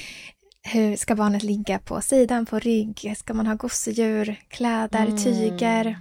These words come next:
Speaker 1: de bitarna. Vill du bara förtydliga vad man ska tänka
Speaker 2: Ja,
Speaker 1: på?
Speaker 2: man ska tänka på att man vill helst lägga barnet på rygg. Sen så, och i början så kommer ditt barn ligga kvar så.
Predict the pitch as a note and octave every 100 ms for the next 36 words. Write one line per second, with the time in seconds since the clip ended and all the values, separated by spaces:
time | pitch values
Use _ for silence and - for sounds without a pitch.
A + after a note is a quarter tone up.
0 | - - B3+ C4 B3 A#3+ - - A3 A3
1 | A#3 A#3 A3 G#3 A#3 - - - G#3+ G3+
2 | G3 G3+ F#3 - - A#3+ A3 A3 A3+ G3+
3 | G3 G#3 G#3 G3+ F#3 F3+ F3+ F#3+ _ -
4 | A#3 A#3 - G#3+ - G3 F#3 G3 - G#3
5 | F#3 F#3+ A#3 B3 A#3 A#3 - - - A3+
6 | G#3 - F#3 F3+ F3+ F3 F3+ F#3+ - -
7 | A3 F#3+ - - - G3+ F#3 G3 G#3 -
8 | B3 C4 - D4 C4+ C4 - - A#3+ A#3+
9 | C#4+ A#3+ C4+ C4+ - A#3+ A3 G#3 G3+ F#3+
10 | F#3+ - - G#3 A#3+ G3+ - -